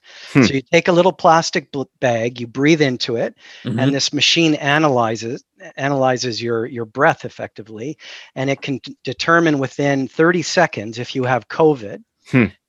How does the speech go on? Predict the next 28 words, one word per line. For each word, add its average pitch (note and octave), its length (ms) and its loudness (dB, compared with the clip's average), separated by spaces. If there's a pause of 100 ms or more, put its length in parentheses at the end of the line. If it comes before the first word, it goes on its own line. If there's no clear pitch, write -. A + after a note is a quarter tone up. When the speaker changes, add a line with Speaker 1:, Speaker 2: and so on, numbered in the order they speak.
(120)
Speaker 2:
And C#3+ 380 0
it's D3+ 260 -4
om-, F3 280 -2
it's D#3 160 -4
pennies, D3+ 560 -4
right? C3 240 -4
It, B2+ 200 -6
it's C3+ 220 -10
fast, - 760 0
it's - 160 -12
cost - 420 0
effective, D3 540 -2
Speaker 1:
Mm-hmm. G2 140 0 (360)
Speaker 2:
and C3+ 300 -2
they're C#3 120 0
now, E3 600 4
uh, C3+ 300 -2
trialing D#3 680 0
this A2+ 260 -4
in A#2+ 160 -8
four D3 540 0
of A#2+ 420 -8 (160)
Indonesia's C3+ 640 -4
major B2+ 560 -4
airports. B2+ 640 -8
It's, A#2+ 220 -8
Speaker 3:
Wow. B2 280 -4 (280)
Speaker 2:
it's, C#3+ 180 -4